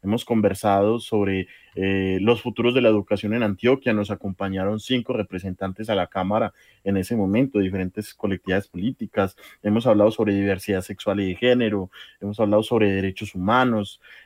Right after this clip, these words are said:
Y, eh, este jueves veinticinco a las seis de la tarde tendremos un diálogo de ciudad en el que conversaremos sobre la voz de los jóvenes en el Consejo. Y nos acompañarán cinco concejales,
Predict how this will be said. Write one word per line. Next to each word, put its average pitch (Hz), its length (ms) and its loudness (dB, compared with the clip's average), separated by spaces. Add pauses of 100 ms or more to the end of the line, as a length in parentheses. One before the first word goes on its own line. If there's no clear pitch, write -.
(140)
Y, 175 380 2 (240)
eh, 110 380 4
este - 320 0
jueves 117 760 4
veinticinco 135 760 -4
a 101 40 -4
las 98 140 -6
seis 110 120 -6
de 143 80 -2
la 247 140 2
tarde 139 340 0 (240)
tendremos 110 460 -2
un 135 80 -4
diálogo 135 360 2
de 139 120 2
ciudad 131 420 2 (260)
en 104 160 -8
el 95 60 -6
que 104 100 -16
conversaremos 131 680 2
sobre 147 460 4 (200)
la 110 140 2
voz 113 240 0
de 139 80 2
los 120 200 -2
jóvenes 151 560 2
en 117 160 -2
el 104 140 -4
Consejo. 95 640 -2 (260)
Y 131 80 -4
nos 151 160 0
acompañarán 151 840 0 (440)
cinco 135 460 -4
concejales, 147 840 0